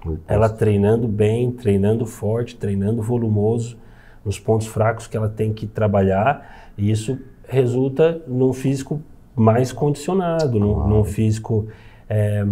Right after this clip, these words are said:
Speaker 2: hoje a biquíni é uma mini wellness
Speaker 1: Uma
Speaker 2: ali,
Speaker 1: mini
Speaker 2: praticamente,
Speaker 1: wellness.
Speaker 2: né, com bastante detalhe e tudo mais, e acredito que ela vai chegar mais competitiva esse ano.
Speaker 1: Com certeza, não tenho dúvidas.
Speaker 2: Então a gente fica muito feliz de ver a Isa, cara,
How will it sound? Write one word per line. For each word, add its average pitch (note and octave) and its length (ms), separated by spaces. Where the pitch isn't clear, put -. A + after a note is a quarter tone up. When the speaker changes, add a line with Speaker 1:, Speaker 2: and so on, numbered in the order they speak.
Speaker 2:
hoje C3 320
a D#3 260
biquíni B2+ 420
é G#3+ 40
uma C4 140
mini A#3+ 220
wellness C3 460
Speaker 1:
Uma - 60
Speaker 2:
ali, G#2 160
Speaker 1:
mini D#2+ 160
Speaker 2:
praticamente, F2+ 460
Speaker 1:
wellness. - 40
Speaker 2:
né, G2+ 100
com G#2+ 140
bastante A#2+ 500
detalhe A#2 760
e - 20
tudo G#2 220
mais, G#2 420
e A#2 260
acredito A#2 380
que C3+ 60
ela C3 100
vai A#2+ 140
chegar F3 320
mais F3 160
competitiva D3+ 640
esse C#3+ 220
ano. G2 300
Speaker 1:
Com D2+ 180
certeza, E2 480
não D2+ 80
tenho E2 200
dúvidas. D#2 540
Speaker 2:
Então - 140
a A#3+ 60
gente A#3+ 160
fica - 120
muito C3+ 200
feliz C#3 260
de C3 80
ver C#3 100
a C#3 80
Isa, A2+ 280
cara, G2+ 400